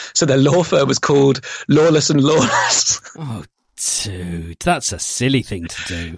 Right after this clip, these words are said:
Speaker 1: That's the, that's the weirdest nominative determinism I've ever heard.
Speaker 2: Yeah.
Speaker 1: It's like an inverse nominative deter-, determinism.
Speaker 2: Yes,
Speaker 1: Uh, so
Speaker 2: inverse nominative
Speaker 1: before,
Speaker 2: determinism.
Speaker 1: before the ambulance chasers, what was before that?
Speaker 2: Uh, well, I don't know if it was before then, because looking at your timeline, but we had, uh, we had the ringtones. That was a big,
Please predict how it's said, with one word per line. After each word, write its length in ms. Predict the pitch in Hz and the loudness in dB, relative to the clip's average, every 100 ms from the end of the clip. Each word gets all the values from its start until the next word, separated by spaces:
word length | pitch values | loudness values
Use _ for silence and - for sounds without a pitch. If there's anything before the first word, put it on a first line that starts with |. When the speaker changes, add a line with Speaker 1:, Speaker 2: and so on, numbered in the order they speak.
| _ | _
Speaker 1:
That's 300 | 196 - - | -2 0 0
the, 120 | 180 | 0
that's 300 | 165 196 175 | 0 0 0
the 120 | - | -2
weirdest 420 | 139 185 202 170 143 | 2 4 4 2 0
nominative 420 | 147 143 139 143 | 0 0 0 -4
determinism 560 | 127 135 120 113 120 | -2 0 2 2 2
I've 80 | 113 | 2
ever 140 | 120 110 | 2 2
heard. 340 | 120 113 110 | 2 0 -2
Speaker 2:
Yeah. 380 | 113 120 143 160 _ _ _ _ _ 180 | -10 -4 -4 -4 _ _ _ _ _ -2
Speaker 1:
It's 120 | - | 0
like 180 | 185 160 | 0 0
an 120 | 165 | 0
inverse 440 | 175 139 123 113 | 2 4 2 2
nominative 320 | 117 110 110 | 2 2 0
deter-, 340 | - - 113 113 | -6 -4 -2 -2
determinism. 600 | - 110 101 98 95 101 104 _ | -6 -4 0 0 2 0 -2 _
Speaker 2:
Yes, 260 | 110 104 123 | -10 -6 0
Speaker 1:
Uh, 180 | 123 | 0
so 180 | - - 160 | 0 2 2
Speaker 2:
inverse 160 | 139 123 | 2 2
nominative 380 | 139 143 - | 0 -2 -4
Speaker 1:
before, 100 | 139 202 202 | -2 2 2
Speaker 2:
determinism. 360 | 196 190 190 185 _ _ _ _ _ | 0 0 -2 -2 _ _ _ _ _
Speaker 1:
before 880 | 147 139 - 175 170 170 165 165 160 | -10 -10 -2 2 4 4 4 4 2
the 100 | 147 | 0
ambulance 260 | 139 117 - | 0 0 0
chasers, 360 | 120 110 117 | -2 -2 -2
what 100 | 127 | -2
was 240 | 127 117 - | 0 -2 -2
before 300 | - - 113 | -6 -4 -2
that? 200 | 117 - | -2 -2
Speaker 2:
Uh, 440 | 175 175 175 175 180 | 2 4 4 4 2
well, 180 | 208 240 | 2 0
I 60 | 226 | 2
don't 160 | 302 | 2
know 60 | 277 | 0
if 80 | 247 | 2
it 80 | 220 | 2
was 100 | - | 0
before 260 | - 240 | 2 2
then, 120 | 196 | 4
because 240 | 156 147 170 | 0 -2 0
looking 300 | 160 - 165 | -2 0 -2
at 80 | 135 | 0
your 120 | 127 | 0
timeline, 400 | 170 180 143 123 | 2 2 2 2
but 180 | 127 131 | 0 2
we 120 | 139 | 0
had, 400 | 160 156 151 151 | 2 0 0 2
uh, 140 | 139 | 0
we 80 | 131 | 2
had 140 | 185 151 | 0 2
the 60 | |
ringtones. 520 | 135 120 110 107 170 - | 0 0 0 -2 -2 -2
That 200 | 151 139 | -4 0
was 140 | 143 | -2
a 60 | 127 | -2
big, 460 | - 151 139 127 | 0 2 2 0